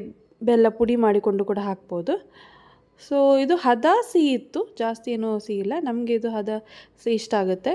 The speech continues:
ಮತ್ತು ಇದನ್ನು ಮಿಕ್ಸ್ ಮಾಡಿದ ನಂತರ ಒಂದು ಬಾಣಲೆಯಲ್ಲಿ ತುಪ್ಪ ಅಥವಾ ಎಣ್ಣೆ, ತೆಂಗಿನ ಎಣ್ಣೆ ಕೂಡ ಹಾಕ್ಬೋದು. ನಾವು ತುಪ್ಪದಲ್ಲೇ ತುರಿ-, ಈ ತೆಂಗಿನಕಾಯಿಯನ್ನು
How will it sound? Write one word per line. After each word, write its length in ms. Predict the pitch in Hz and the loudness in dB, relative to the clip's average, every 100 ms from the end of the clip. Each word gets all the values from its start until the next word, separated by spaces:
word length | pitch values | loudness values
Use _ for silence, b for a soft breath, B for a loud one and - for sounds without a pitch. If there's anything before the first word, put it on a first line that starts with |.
| 370 | -4
ಮತ್ತು 140 | 262 262 | -4 0
ಇದನ್ನು 180 | 262 247 | 0 0
ಮಿಕ್ಸ್ 180 | 285 - 359 | -4 -2 0
ಮಾಡಿದ 240 | 247 196 190 | 2 0 -2
ನಂತರ 220 | 185 180 359 - B B B B - 277 | -4 -4 -6 -6 B B B B -8 -4
ಒಂದು 120 | 269 | 2
ಬಾಣಲೆಯಲ್ಲಿ 600 | 262 277 359 330 233 202 269 - | 2 4 4 4 4 2 -2 -6
ತುಪ್ಪ 260 | 254 _ 339 294 254 226 214 214 - 214 | -10 _ 0 2 2 0 -2 -4 -10 -12
ಅಥವಾ 200 | 226 214 214 | -4 -2 0
ಎಣ್ಣೆ, 240 | 233 214 208 - | 0 0 -2 -4
ತೆಂಗಿನ 240 | 214 233 226 | -2 -2 -2
ಎಣ್ಣೆ 140 | 208 202 | -2 -4
ಕೂಡ 100 | 196 185 | -6 -6
ಹಾಕ್ಬೋದು. 340 | 180 - 196 269 | -12 -14 -12 -6
ನಾವು 120 | 226 196 | -6 -4
ತುಪ್ಪದಲ್ಲೇ 460 | 196 214 196 196 202 - - | -6 -4 -2 -2 -4 -10 -8
ತುರಿ-, 240 | 208 214 - B B B B - 208 | -6 -6 -10 B B B B -8 -2
ಈ 40 | 202 196 196 B _ - | 0 0 -2 B _ -2
ತೆಂಗಿನಕಾಯಿಯನ್ನು 840 | 240 240 240 247 220 214 208 226 | 2 2 2 2 4 4 4 0